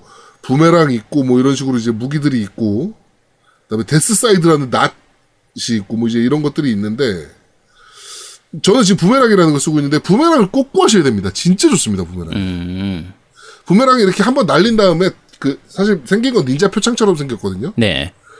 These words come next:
Speaker 1: 근데 한번 날린 다음에 돌아와요, 그게
Speaker 2: 음.
Speaker 1: 나한테. 근데 날릴 때 백의 데미지를 줬다면, 돌아올 때 이백의 데미지를 줘요.
Speaker 2: 음.
Speaker 1: 어, 그 돌아올 때 데미지가 더 세요.
Speaker 2: 음.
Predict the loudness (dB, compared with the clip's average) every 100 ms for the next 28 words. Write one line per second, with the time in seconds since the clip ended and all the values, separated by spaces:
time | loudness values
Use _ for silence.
0 | -20 -14 -4 2 2 2 0 2 2 2
1 | 2 2 2 2 2 0 -4 -2 2 4
2 | 4 4 0 -2 -2 -2 -2 -4 -4 -2
3 | -4 -6 -14 -20 -20 -20 -4 4 4 4
4 | 0 _ _ _ -4 2 2 4 2 0
5 | -2 0 0 2 4 4 2 0 -2 -4
6 | -4 -2 0 0 2 4 4 2 0 -2
7 | 0 2 2 2 2 0 -6 -8 -12 -14
8 | -12 -8 -8 -8 -12 -12 -12 -14 _ _
9 | _ _ _ _ -6 0 0 4 4 4
10 | 2 0 0 -4 -6 -6 -2 0 -2 -6
11 | -16 -16